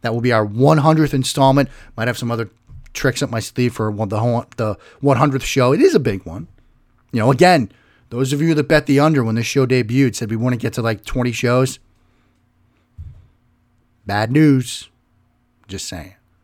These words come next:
And then, of course, when the picks start coming in, we'll do some shows and some stuff like that throughout draft weekend because, let's face it,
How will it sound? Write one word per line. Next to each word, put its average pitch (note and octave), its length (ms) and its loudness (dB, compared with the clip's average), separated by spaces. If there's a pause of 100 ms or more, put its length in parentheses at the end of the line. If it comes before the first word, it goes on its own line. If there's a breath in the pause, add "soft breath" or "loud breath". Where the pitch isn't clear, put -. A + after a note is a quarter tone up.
(360 soft breath)
And D3 120 -2
then, F#3 100 0
of E3+ 100 -8
course, G3+ 300 2
when F3 100 -2
the D3+ 60 -6
picks F3 220 -4
start D#3+ 220 -2
coming D#3 260 -2
in, D3+ 120 0
we'll C#3 80 0
do C3 140 -4
some C3 160 -6
shows B2+ 340 0
and A2 80 -6
some A2 120 -8
stuff A2+ 260 -6
like A#2+ 160 -6
that A#2 300 -2
throughout C3+ 440 2
draft A#2 380 -4
weekend A2+ 340 -4
because, C#3+ 440 2 (280 soft breath)
let's C3 100 -12
face E3 240 2
it, D3+ 220 -4